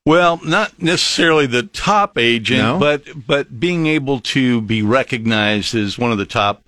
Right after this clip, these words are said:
Speaker 1: uh, organizations inside of our
Speaker 2: Yeah.
Speaker 1: national organization is a real honor, and I always look back at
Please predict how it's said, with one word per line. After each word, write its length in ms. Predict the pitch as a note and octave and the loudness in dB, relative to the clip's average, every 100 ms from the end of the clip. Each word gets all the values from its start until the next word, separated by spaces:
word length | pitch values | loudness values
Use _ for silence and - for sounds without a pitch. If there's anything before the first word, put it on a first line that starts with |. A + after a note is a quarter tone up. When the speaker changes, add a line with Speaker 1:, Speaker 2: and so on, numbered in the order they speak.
| _ - - - | _ -20 -20 -2
Speaker 1:
uh, 120 | A2+ A2+ | -2 0
organizations 1000 | A#2 G#2+ G#2+ F#2+ A2 G#2+ - G#2 F#2+ | -2 0 -2 0 0 0 0 0 0
inside 600 | A2 G#2 - C3 B2+ C3+ | 0 0 0 0 0 0
of 120 | A#2 G2+ | -2 -2
our 160 | G2+ | 0
Speaker 2:
Yeah. 60 | F#2+ | 0
Speaker 1:
national 560 | F#2+ F#2 F#2 - G2 | 0 0 -2 -2 0
organization 640 | G2 G#2 G2 G2 A#2+ F3 A#3 | 0 -2 -2 -2 -2 0 0
is 120 | F3 | 0
a 60 | E3+ | 2
real 220 | E3 A#2+ | 2 2
honor, 420 | A#2+ B2+ A#2 A#2 | 2 2 2 2
and 160 | A2 A2+ | 2 2
I 140 | B2+ | 2
always 400 | B2+ C3+ A#2+ - | 2 2 0 -2
look 200 | A#2 - | -4 -4
back 340 | A2 A2 G#2+ - | -2 0 0 -4
at 320 | A#2+ G2+ F#2+ | -2 -2 -2